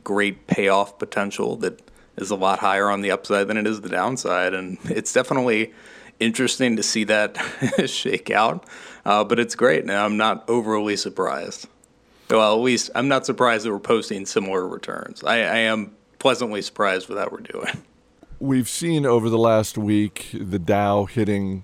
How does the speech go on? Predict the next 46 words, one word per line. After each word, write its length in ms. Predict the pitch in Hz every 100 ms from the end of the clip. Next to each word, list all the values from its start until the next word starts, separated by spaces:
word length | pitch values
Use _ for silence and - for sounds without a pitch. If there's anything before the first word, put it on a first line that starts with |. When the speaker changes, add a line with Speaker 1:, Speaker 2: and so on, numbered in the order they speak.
| -
Speaker 2:
record 520 | 104 95 104 113 95
highs. 420 | 85 95 95 95
Is 200 | - 123
it 100 | 110
harder 460 | 87 - 127 147 143
for 160 | - 110
you 460 | 95 104 123 127
to 160 | - 107
find 680 | - 110 107 107 110 104 90 _ _ _ _ _ 101
good 200 | 87 120
values 640 | 104 101 95 117 120 123 110
in 120 | 104
the 60 | 101
stock 380 | - 107 113
market 360 | 117 120 151 -
when 180 | 107 101
the 60 |
Dow 280 | 92 101 107
is 120 | 98
hitting 260 | - 117 117
record 300 | 123 127 135
highs? 340 | 131 151 160 - _ _ - -
Speaker 1:
Yeah, 440 | 104 98 90 87 - -
<laughs> 0 | - -
it 240 | - 123 117
is. 520 | - - - - -
<laughs> 40 | - - 117 - - - - -
Um, 320 | - 117 113 -
I'm 200 | 151 160
not 180 | 147
one 120 | 135 131
of 60 |
those, 480 | 120 117 113 113 - _ -
you 100 | -
know, 140 | 101 104
value 380 | 113 110 110
guys, 380 | 101 101 98 95
and 120 | 98 104
there 80 |
are 40 | 98
a 40 |
lot 220 | 98 98
right 220 | 85 95 95
now 300 | 92 90 90
who 100 | 98
are 240 | 92